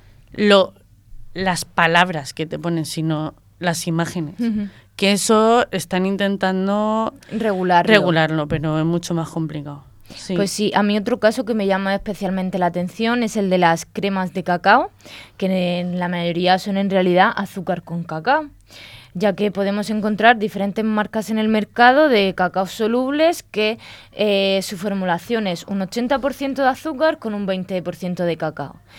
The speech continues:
Speaker 2: Y el extra, el cacao, el cacao soluble extra lleva un cuatro por ciento más del normal, o sea, es <laughs> setenta y seis por ciento azúcar y veinticuatro por ciento
Speaker 1: Sí,
Speaker 2: cacao.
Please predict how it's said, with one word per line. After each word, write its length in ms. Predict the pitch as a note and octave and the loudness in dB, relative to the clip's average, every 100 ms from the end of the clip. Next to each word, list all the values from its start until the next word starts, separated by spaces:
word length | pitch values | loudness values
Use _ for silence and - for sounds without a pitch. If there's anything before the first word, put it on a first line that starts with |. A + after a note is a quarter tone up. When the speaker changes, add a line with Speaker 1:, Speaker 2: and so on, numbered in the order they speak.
| - - | -20 -10
Speaker 2:
Y 240 | A3+ A3+ G3 | -2 -2 2
el 180 | A3 A3 | 2 4
extra, 400 | B3+ - D#4 F4+ B4 - | 2 0 -2 -2 -4 -8
el 280 | G3 F#3+ - | -6 -6 -4
cacao, 560 | G3 F3+ G#3 B3 A#3+ | -4 -2 -2 0 -2
el 720 | A3 G#3 G3+ G3+ G3 G3 G3+ F3+ | -2 0 0 0 0 0 0 0
cacao 340 | F#3+ F3+ B3+ | 0 4 2
soluble 600 | C4+ C4+ C4 A#3+ A3+ - | 2 -2 0 2 0 2
extra 480 | B3+ D4 - D#4 F4 | 0 0 -4 0 0
lleva 400 | B3 G3+ A3 A#3+ - | 2 2 2 0 0
un 360 | A3 F3+ F3 - | -2 -2 -6 2
cuatro 320 | C4+ C4+ C4 | 4 4 0
por 140 | A#3+ | -4
ciento 320 | G#3 A#3+ G3+ F#3 | -4 -8 -6 -4
más 200 | G3 F#3+ | -4 -2
del 160 | G3+ | -4
normal, 440 | F3 D#3+ D#3 C#3+ - | -4 -6 -8 -8 -8
o 80 | F3 | -10
sea, 420 | - F3+ D3 D3 | -2 0 0 -2
es 340 | - G#3 G3+ G#3 - - | -2 0 -2 -4 -14 -16
<laughs> 180 | - - | -16 -16
setenta 840 | - A#3 F#3+ A3+ A3+ F3+ G#3+ G#3+ | 0 2 4 4 2 2 4 6
y 100 | A3 | 4
seis 260 | A3 C#4+ D#4 | 0 -2 -2
por 180 | - C#4+ | 0 0
ciento 280 | C#4+ C#4 C4 | 0 2 0
azúcar 460 | C4+ E4+ B3 E4 - | 2 -2 4 2 4
y 80 | B3 | -2
veinticuatro 560 | G#3 G#3 - G3+ E3+ | -2 -6 0 0 0
por 140 | E3 E3 | -8 -8
ciento 340 | E3+ E3 E3+ | -8 -4 -4
Speaker 1:
Sí, 40 | D#3+ | -4
Speaker 2:
cacao. 300 | E3 E3 D#3 | -2 0 0